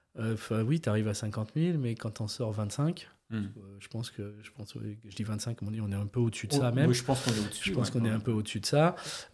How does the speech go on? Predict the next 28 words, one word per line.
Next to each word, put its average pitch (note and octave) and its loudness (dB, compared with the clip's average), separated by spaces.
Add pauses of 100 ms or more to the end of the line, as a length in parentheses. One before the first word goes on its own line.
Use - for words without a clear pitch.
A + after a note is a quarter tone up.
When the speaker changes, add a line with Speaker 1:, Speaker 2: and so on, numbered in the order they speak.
Speaker 1:
Euh, A#2+ 4
aujourd'hui, B2+ 6
donc B2+ 2
forcément, C#3 4
euh, A2 2
c'est A#2+ 2
le A#2+ 4
même B2 8
lectorat, B2+ 4
donc A#2 -2
il - -10
faut A#2 -2
se - -4
partager A#2 0
le A#2 -2
gâteau, C3+ 2
et G#2 0
comme B2 2
elles A#2+ 2
sont B2+ 0
pas C3 2
toutes - -2
de B2+ 2
qualité A#2+ 2
non D3 2
plus, A3 0
Speaker 2:
Mhm, A2+ -2
mhm. F3+ 0